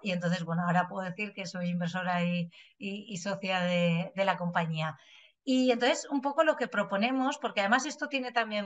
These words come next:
mucho, ¿no? eh, que ver con, con ese cambio, porque doy el,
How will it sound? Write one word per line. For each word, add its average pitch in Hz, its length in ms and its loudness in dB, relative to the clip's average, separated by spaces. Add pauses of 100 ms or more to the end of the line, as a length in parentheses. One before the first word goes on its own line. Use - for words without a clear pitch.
mucho, 196 300 -8
¿no? 214 280 -2
eh, 185 400 -4 (300)
que 208 160 0
ver 214 420 2
con, 185 500 0 (600)
con 196 180 0
ese 196 220 0
cambio, 226 340 4
porque 208 280 -4
doy 190 220 0
el, 180 200 -6